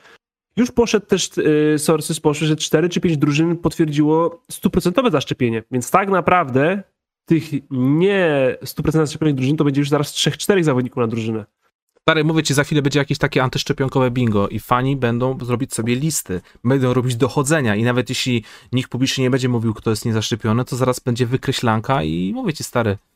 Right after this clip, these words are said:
Speaker 1: Tak,
Speaker 2: fani,
Speaker 1: no będzie,
Speaker 2: fani,
Speaker 1: bo
Speaker 2: fani N B A
Speaker 1: tak
Speaker 2: na Reddicie
Speaker 1: przecież
Speaker 2: są
Speaker 1: było
Speaker 2: takimi
Speaker 1: z
Speaker 2: świrami, że
Speaker 1: Lakersami.
Speaker 2: zaraz będą wszystko sprawdzać.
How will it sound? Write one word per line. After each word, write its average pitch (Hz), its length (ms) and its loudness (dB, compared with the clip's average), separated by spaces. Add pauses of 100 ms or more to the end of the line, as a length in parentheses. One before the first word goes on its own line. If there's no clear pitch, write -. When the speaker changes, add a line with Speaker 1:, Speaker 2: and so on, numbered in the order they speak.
(480)
Speaker 1:
Tak, 262 120 4
Speaker 2:
fani, 175 160 4
Speaker 1:
no 147 60 6
będzie, 233 200 6
Speaker 2:
fani, 202 140 4
Speaker 1:
bo - 60 2
Speaker 2:
fani 220 240 2
N 202 120 2
B 185 60 2
A 202 120 4
Speaker 1:
tak 196 80 6
Speaker 2:
na 190 60 4
Reddicie 180 240 2
Speaker 1:
przecież - 220 4
Speaker 2:
są 190 80 6
Speaker 1:
było 202 120 6
Speaker 2:
takimi 202 220 6
Speaker 1:
z - 20 2
Speaker 2:
świrami, 196 220 4
że - 100 6
Speaker 1:
Lakersami. 202 320 4
Speaker 2:
zaraz 190 220 4
będą 208 360 2
wszystko 220 320 -4
sprawdzać. 208 540 -2